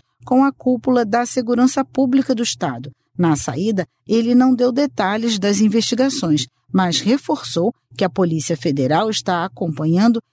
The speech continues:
e apoiando o trabalho da Polícia Civil do Estado com informações de inteligência. Duas equipes da Polícia Civil de São Paulo também estão no Rio de Janeiro acompanhando as investigações do crime.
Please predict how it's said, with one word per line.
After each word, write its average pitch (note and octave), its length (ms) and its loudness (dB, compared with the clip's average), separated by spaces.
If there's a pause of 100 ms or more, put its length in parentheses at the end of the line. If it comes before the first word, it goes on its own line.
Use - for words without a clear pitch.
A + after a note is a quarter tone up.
(100)
e G3+ 140 0
apoiando A#3 680 0
o A3 40 -6
trabalho E3 440 -2
da G3+ 160 -2
Polícia F#3 400 -4
Civil D#3 380 -6
do D#3 100 -6
Estado G#3 460 -4 (240)
com G3 220 2
informações B3+ 840 2
de F#3+ 100 2
inteligência. A#3+ 920 0 (380)
Duas E3+ 380 2
equipes G#3+ 480 0
da F3 100 -2
Polícia E3 380 -4
Civil D#3 340 -2
de A#3 180 0
São B3+ 200 0
Paulo G3 400 -2 (260)
também A3 400 2
estão G#3+ 280 -2
no A3 60 2
Rio G#3 200 2
de G#3+ 120 0
Janeiro A3 460 2 (240)
acompanhando B3 800 0
as G3+ 120 -2
investigações G#3+ 800 0
do B3 140 0
crime. C3+ 500 0